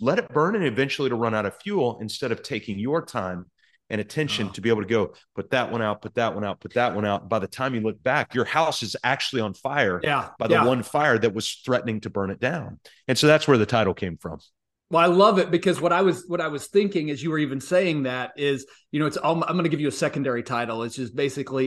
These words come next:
Speaker 2: "It Will Burn." If you don't focus on the right things.
Speaker 1: <laughs> Yeah.
Speaker 2: And I think that that's what fascinates me about the work that you're doing. And I loved as I kinda kept looking through your website,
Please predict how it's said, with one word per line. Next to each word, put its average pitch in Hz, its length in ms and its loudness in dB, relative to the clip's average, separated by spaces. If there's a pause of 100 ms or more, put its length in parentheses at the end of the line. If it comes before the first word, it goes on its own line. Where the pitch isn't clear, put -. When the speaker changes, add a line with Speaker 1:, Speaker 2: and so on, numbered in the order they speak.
(100)
Speaker 2:
"It 175 160 0
Will 165 220 6
Burn." 104 380 -2 (480)
If 165 320 2
you 156 120 0
don't 151 200 0
focus 147 280 0
on 135 120 4
the 127 60 0
right 117 240 2
things. 110 420 -6
Speaker 1:
<laughs> - 60 -20 (200)
Yeah. 135 140 -2
Speaker 2:
And 165 80 4
I 180 80 6
think 226 220 6
that 196 120 8
that's 202 220 6
what 202 380 4 (180)
fascinates 214 500 2
me 190 120 4
about 180 240 6
the 180 60 2
work 185 280 0
that 170 160 -6
you're 156 200 -2
doing. 156 580 4
And 147 80 -2
I 147 60 0
loved 160 340 2
as 156 80 -4
I 156 80 -2
kinda 160 240 -6
kept - 260 -4
looking 160 420 0
through 156 200 0
your 135 240 2
website, 147 800 2